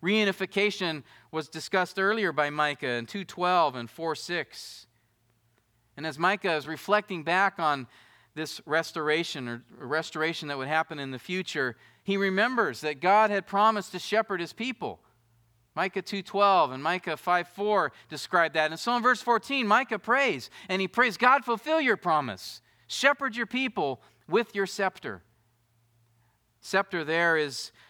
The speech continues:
uh, this, uh, uh, the shepherd's rod he's referring to. Remember the one that David referred to in Psalm twenty-three? "Your rod and your staff, they" what?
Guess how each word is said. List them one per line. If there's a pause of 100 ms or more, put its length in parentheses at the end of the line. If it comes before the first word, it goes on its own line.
(140)
uh,
this, (320)
uh,
uh,
the
shepherd's
rod
he's
referring
to. (720)
Remember
the
one
that (240)
David
referred
to
in
Psalm
twenty-three? (260)
"Your
rod (480)
and
your
staff,
they"
what?